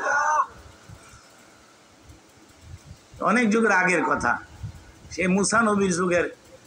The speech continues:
আগের কথা এটা, যেটা আমি এখন শোনাবো। এক রাজা এক রানী ঝগড়া করছে। তো বড় লোকদের ঝগড়া তো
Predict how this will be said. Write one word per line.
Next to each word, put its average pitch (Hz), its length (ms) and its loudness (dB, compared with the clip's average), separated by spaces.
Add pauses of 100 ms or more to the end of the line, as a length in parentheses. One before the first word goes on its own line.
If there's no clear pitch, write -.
(200)
আগের 156 320 0
কথা 127 260 -6
এটা, - 260 -8 (240)
যেটা 151 200 -4
আমি 151 100 -2
এখন 135 260 -4
শোনাবো। 135 420 -4 (640)
এক 156 180 -4
রাজা 175 320 2
এক 185 200 0
রানী 170 400 2 (380)
ঝগড়া 156 300 -2
করছে। 147 320 -4
তো 147 120 -2
বড় 160 260 0
লোকদের 165 320 -2
ঝগড়া 175 320 -2
তো 202 300 0